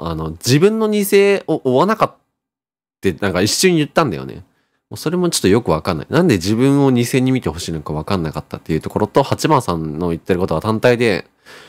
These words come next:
あの、まあ、納得できたっていうところから四番さんに入れた。まあ、今日は四番さんでいいと思うし、四番さんに死んだったらね、ここでね、グレーの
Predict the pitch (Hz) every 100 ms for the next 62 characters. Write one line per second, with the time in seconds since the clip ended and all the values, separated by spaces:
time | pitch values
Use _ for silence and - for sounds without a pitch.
0 | - - - 87 85 85 82 78 78 -
1 | _ _ _ _ _ 110 107 71 64 _
2 | 104 107 - 120 139 - - - 87 120
3 | 131 139 131 95 85 82 95 - 78 69
4 | - - _ 92 98 170 156 151 113 90
5 | 92 85 85 95 - 73 80 82 - -
6 | - 127 110 - - - - - 120 170
7 | 214 220 214 190 131 185 190 110 - 82
8 | 82 82 - 107 143 156 143 127 90 120
9 | 170 156 87 82